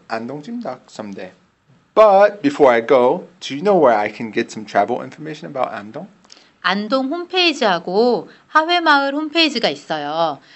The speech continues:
Speaker 2: 모두 영어로 볼 수 있어서 어렵지 않을 거예요.
Speaker 1: That's great. I will try to look for their homepage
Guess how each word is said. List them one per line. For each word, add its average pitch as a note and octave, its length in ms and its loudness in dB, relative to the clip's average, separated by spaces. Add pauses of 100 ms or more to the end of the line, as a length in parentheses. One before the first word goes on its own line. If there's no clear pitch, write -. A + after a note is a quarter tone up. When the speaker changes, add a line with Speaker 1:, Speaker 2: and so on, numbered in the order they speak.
(140)
Speaker 2:
모두 A#3 500 -8
영어로 G3+ 420 0
볼 F#3 160 -4
수 G3 140 -12
있어서 F#3 680 2
어렵지 A3 440 -2
않을 F#3 380 -2
거예요. C#3 500 -4 (600)
Speaker 1:
That's E3 300 4
great. G3+ 460 6
I C3 160 6
will F#3 120 6
try F#3+ 220 6
to G#3 100 4
look A#3 200 0
for C3+ 220 2
their A#2+ 220 4
homepage A#2+ 640 -2